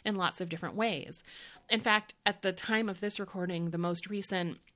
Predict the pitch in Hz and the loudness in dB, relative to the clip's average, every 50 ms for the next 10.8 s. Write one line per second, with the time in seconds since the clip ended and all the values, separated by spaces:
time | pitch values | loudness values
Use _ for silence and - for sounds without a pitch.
0 | _ _ _ _ _ _ _ _ - - - _ - - 226 214 - 208 185 170 | _ _ _ _ _ _ _ _ -20 -20 -14 _ 0 2 2 2 2 0 -2 -2
1 | - 196 190 202 - 196 180 175 160 147 147 - - - 170 170 190 175 170 165 | -2 -2 -2 0 2 4 4 6 6 4 2 -2 -4 -6 -6 -6 -4 -4 -4 -4
2 | 160 - _ - - - - 180 175 180 185 190 190 180 175 - - 151 147 240 | -4 -6 _ -12 -10 -6 -2 0 0 0 0 0 -2 -2 -4 -2 2 2 4 4
3 | 339 381 - - - - - - - - - - - - - - - 247 247 254 | 2 0 -2 -4 -4 -6 -6 -10 -14 -16 -14 -14 -14 -16 -10 -4 -2 0 0 0
4 | 233 233 233 285 302 302 302 311 311 302 294 - - - - 285 269 269 - - | -2 -4 -4 -2 0 2 2 0 0 -2 -4 -6 -6 -4 -2 0 0 0 -2 -2
5 | - 254 240 226 196 180 - - 220 214 - 220 208 196 185 175 170 165 - - | -2 -2 -2 -2 -2 -2 -2 -4 -4 -2 -2 0 2 2 2 2 0 -2 -4 -6
6 | - - - - - - - 180 196 180 175 - - - _ - 180 202 208 214 | -10 -14 -18 -18 -8 -6 -2 2 4 4 4 2 0 -4 _ -4 -2 0 0 0
7 | 202 208 208 196 196 190 185 185 180 175 170 - 180 - 190 175 170 180 170 160 | 0 -2 -2 -2 -2 -2 -2 -2 0 0 -2 -2 -2 -2 -4 -4 -4 -4 -4 -2
8 | 160 165 190 220 - - 233 233 - 254 240 240 247 240 - - - - - _ | -2 -2 -4 -4 -4 -4 -4 -4 -2 0 0 0 0 -2 -6 -12 -20 -20 -20 _
9 | _ 214 196 190 190 190 185 175 - - - 190 185 180 - - 233 247 - 226 | _ 0 2 2 2 2 0 -2 -4 -6 -4 -4 -4 -4 0 2 2 2 2 0
10 | 226 214 208 196 190 - - 190 185 - 190 - 180 175 170 | -2 -2 -2 -2 -2 -2 -4 -4 -4 -6 -6 -4 -4 -4 -6